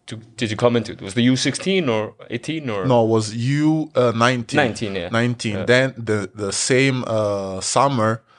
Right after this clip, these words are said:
Speaker 2: I went with the, uh, under twenty.
Speaker 1: Mm.
Speaker 2: So
Speaker 1: Mm-hmm.
Speaker 2: I went from there. I went in Greece, and we, we ain't, we didn't a good job there, but, you know, was, was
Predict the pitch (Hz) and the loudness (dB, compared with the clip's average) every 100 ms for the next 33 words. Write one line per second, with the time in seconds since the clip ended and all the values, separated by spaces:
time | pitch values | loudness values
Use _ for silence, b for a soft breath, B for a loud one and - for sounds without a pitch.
0 | b b _ - 117 127 123 117 107 110 | b b _ 0 4 4 4 2 0 -4
1 | 101 104 98 95 92 90 90 90 - _ | 0 0 2 0 -2 -4 -6 -10 -18 _
2 | _ 101 95 90 87 - 117 117 110 - | _ -6 -6 -6 -6 0 2 2 0 2
3 | 139 127 104 - - 120 95 92 _ 117 | 4 4 0 -6 -8 -8 -8 -12 _ -2
4 | 104 104 101 104 104 101 98 - 104 98 | 0 2 2 2 0 -2 -6 -8 -6 -2
5 | 107 107 104 101 95 98 98 120 127 - | 2 4 2 -2 -6 -6 2 4 6 4
6 | - - _ _ b b b b - 113 | 0 -6 _ _ b b b b -4 -2
7 | 107 107 104 101 95 - - 110 120 123 | 0 -2 -4 -6 -8 -10 -14 -6 0 2
8 | 123 120 - - 120 117 113 107 98 92 | 0 -2 -6 -10 0 2 2 2 -4 -8
9 | _ _ _ _ _ _ - 113 113 107 | _ _ _ _ _ _ -6 -2 2 2
10 | 104 98 98 95 95 - 120 117 110 113 | 0 -2 -4 -4 -6 -2 0 2 4 6
11 | 113 107 117 113 98 101 92 - _ 101 | 4 4 4 4 2 2 2 -2 _ -8
12 | 101 98 98 95 95 92 - - _ _ | -4 -4 -4 -6 -6 -8 -12 -16 _ _
13 | _ _ _ - 98 87 | _ _ _ -12 -10 -10